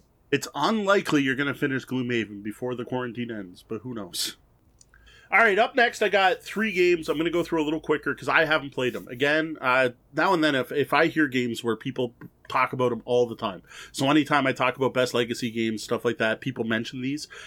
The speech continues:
I wanna throw 'em on the list just so I'm trying to cover all my bases. So the first is Betrayal Legacy. I know Danielle in our chat is a huge fan of this. People seem to really be enjoying this.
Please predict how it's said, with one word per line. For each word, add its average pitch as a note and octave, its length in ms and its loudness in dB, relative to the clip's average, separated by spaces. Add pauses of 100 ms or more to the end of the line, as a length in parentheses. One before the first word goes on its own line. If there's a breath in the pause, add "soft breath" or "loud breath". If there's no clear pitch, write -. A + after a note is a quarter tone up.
(100 loud breath)
I B2+ 60 2
wanna D#3 180 4
throw F3 220 0
'em F#3 80 0
on F3+ 100 2
the C#3+ 80 4
list A#2+ 300 0
just D3+ 120 -2
so G#3+ 120 -2
I'm G3+ 100 -8
trying G3+ 180 2
to D3+ 60 0
cover C3+ 300 2
all B2 100 4
my A2+ 140 -2
bases. G2+ 360 -10
So A#2+ 300 -2 (720 loud breath)
the E3 140 2
first G3+ 400 2
is E3 160 2
Betrayal E3 560 2
Legacy. D3+ 600 2
I B2 160 2
know C3 340 2
Danielle C3+ 460 0
in B2+ 60 2
our B2+ 100 2
chat C3+ 360 2
is A#2+ 140 -4
a B2+ 60 -2
huge C3+ 240 -6
fan C#3 240 0
of A#2+ 100 -4
this. C3 300 0
People C#3 280 -6
seem C3 240 -2
to B2 60 -2
really C#3 460 -2
be B2+ 180 -2
enjoying A#2 420 -2
this. A2+ 320 -4